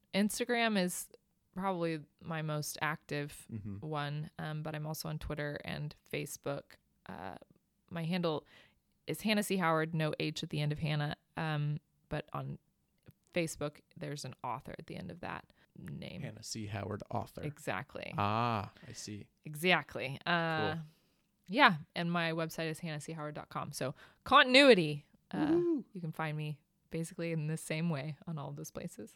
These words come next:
Speaker 2: Yeah, and don't forget to go to Etsy to Ophelia's
Speaker 1: Yeah.
Speaker 2: Gypsy
Speaker 1: Caravan.
Speaker 2: Caravan
Speaker 1: Exactly.
Speaker 2: to pick up a, uh, a mug or
Speaker 1: Yep.
Speaker 2: some Ignite the Sun swag,
Speaker 1: Swag.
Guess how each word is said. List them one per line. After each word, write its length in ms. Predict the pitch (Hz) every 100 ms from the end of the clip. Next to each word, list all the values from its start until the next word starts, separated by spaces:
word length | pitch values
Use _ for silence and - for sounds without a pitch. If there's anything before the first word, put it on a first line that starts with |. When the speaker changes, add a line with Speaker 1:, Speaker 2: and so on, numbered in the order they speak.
| _
Speaker 2:
Yeah, 220 | 139 156 104
and 340 | 113 117 113 - -
don't 240 | 120 120 -
forget 400 | 123 120 113 -
to 480 | - 110 104 98 - _ 123
go 160 | 104
to 120 | 101
Etsy 600 | - 104 - 110 104 107 -
to 400 | 110 104 101 101
Ophelia's 560 | 101 - 107 104 101 85
Speaker 1:
Yeah. 120 | -
Speaker 2:
Gypsy 600 | 113 160 - 107 104 104 -
Speaker 1:
Caravan. 800 | - - 110 110 104 98 98 98
Speaker 2:
Caravan 160 | - -
Speaker 1:
Exactly. 540 | - 170 170 160 156 107
Speaker 2:
to 380 | 101 101 98 -
pick 220 | - 110 104
up 260 | 98 - -
a, 440 | 90 87 87 101 - 131 - _ -
uh, 340 | 87 76 71 117 _ _ -
a 80 | 98
mug 580 | 101 123 131 127 127 110
or 220 | 92 92
Speaker 1:
Yep. 240 | 165 160 -
Speaker 2:
some 180 | 92
Ignite 360 | 90 80 101 101
the 60 | -
Sun 440 | - 92 92 92 -
swag, 540 | - - 120 123 127
Speaker 1:
Swag. 460 | 123 160 160 160